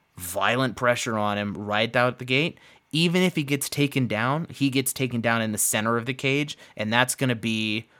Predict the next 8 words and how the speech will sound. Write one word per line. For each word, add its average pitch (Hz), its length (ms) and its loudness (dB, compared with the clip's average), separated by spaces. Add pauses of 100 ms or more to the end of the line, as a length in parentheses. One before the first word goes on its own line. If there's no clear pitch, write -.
(220)
a 107 200 2
lot 113 580 2
better 120 300 4
of 110 100 0
a 110 80 -4
position 107 500 -4
for 101 540 -2 (800)
Oliveira. 98 720 -2